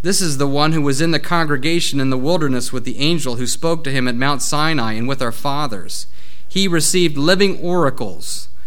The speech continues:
to give to us. So like Joseph, Moses is rescued from his suffering to save a suffering people.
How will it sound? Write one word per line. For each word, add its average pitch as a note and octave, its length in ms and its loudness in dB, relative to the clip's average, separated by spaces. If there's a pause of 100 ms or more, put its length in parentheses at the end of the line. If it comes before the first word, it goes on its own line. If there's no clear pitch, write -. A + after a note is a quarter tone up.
(440)
to - 80 -2
give C3 260 0
to F2+ 180 -2
us. - 360 -2 (2250)
So F#3 180 0
like G3 340 4
Joseph, D3 800 2 (1120)
Moses F3 680 2
is D#3 200 2
rescued E3 540 2
from C#3+ 200 0
his F3+ 200 0
suffering C3+ 640 0
to C3+ 120 -2
save F3+ 320 0
a C#3+ 60 2
suffering D3 560 0
people. D#3 540 0